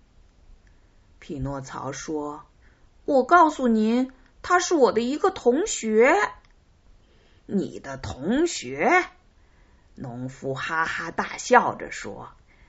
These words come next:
：“你怎么会跟驴子做同学？你的书读得怎么样，那就可想而知了。”匹诺曹听了这话，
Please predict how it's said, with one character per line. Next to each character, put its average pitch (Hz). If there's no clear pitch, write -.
：“你 135
怎 101
么 127
会 151
跟 180
驴 170
子 180
做 131
同 127
学？ 131
你 120
的 135
书 196
读 165
得 202
怎 -
么 120
样， 180
那 -
就 127
可 151
想 -
而 170
知 262
了。” 151
匹 -
诺 131
曹 -
听 170
了 156
这 160
话， 151